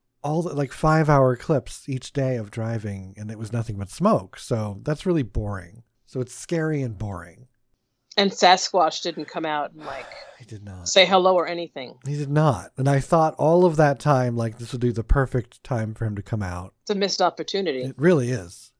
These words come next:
Speaker 1: 'Cause it would have been a bad picture. Just like
Speaker 2: Right.
Speaker 1: he, just
Speaker 2: Which
Speaker 1: like
Speaker 2: is
Speaker 1: he
Speaker 2: what you
Speaker 1: enjoys.
Speaker 2: want.
Speaker 1: Yeah. Which is,
Speaker 2: <laughs>
Speaker 1: which is the, the standard Sasquatch experience. You've gotta get a bad picture.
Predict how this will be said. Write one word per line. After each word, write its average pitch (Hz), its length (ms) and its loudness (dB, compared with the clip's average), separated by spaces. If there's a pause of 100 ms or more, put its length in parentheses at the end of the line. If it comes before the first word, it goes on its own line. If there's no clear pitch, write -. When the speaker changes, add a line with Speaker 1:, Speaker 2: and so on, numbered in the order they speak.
Speaker 1:
'Cause 135 160 0
it 156 80 -2
would 175 140 6
have 156 100 4
been 147 100 4
a 127 60 0
bad 131 400 2
picture. 135 360 0 (240)
Just 131 240 -2
like - 140 6
Speaker 2:
Right. 220 260 6
Speaker 1:
he, - 80 -20
just 208 200 2
Speaker 2:
Which 214 40 8
Speaker 1:
like 202 120 10
Speaker 2:
is 208 40 -4
Speaker 1:
he 190 60 4
Speaker 2:
what 175 60 10
you 151 180 6
Speaker 1:
enjoys. 214 60 8
Speaker 2:
want. 320 260 0
Speaker 1:
Yeah. 190 200 0 (100)
Which - 200 -6
is, 294 140 4
Speaker 2:
<laughs> 294 1000 0
Speaker 1:
which 175 120 -12
is 180 100 -8
the, 180 260 0
the 190 100 -2
standard 175 480 2
Sasquatch 120 680 -4
experience. 104 640 0
You've 127 100 -8
gotta 143 140 0
get 135 140 -4
a 120 40 -6
bad 156 400 0
picture. 98 400 -2